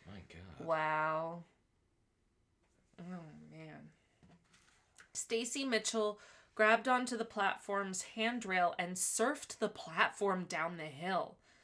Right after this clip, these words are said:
Speaker 2: He survived with just cuts and bruises.
Speaker 1: No
Speaker 2: Jesus
Speaker 1: shit.
Speaker 2: Christ.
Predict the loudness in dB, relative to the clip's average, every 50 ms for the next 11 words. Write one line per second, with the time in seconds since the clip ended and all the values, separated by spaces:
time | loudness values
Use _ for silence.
0 | -20 _ _ _ _ -6 -4 -2 0 0 0 0 2 0 0 0 -2 -6 -8 -8
1 | -8 -8 -8 -6 -8 -6 -6 -8 -10 -10 -10 -10 -10 -8 -8 -10 -10 -12 -12 -10
2 | -10 -10 -8 -6 -4 -4 -2 -2 -2 -2 -2 0 0 0 0 0 0 0 -2 -4
3 | -4 -4 -2 0 0 0 0 0 -2 -4 -4 -6 -8 -10 -10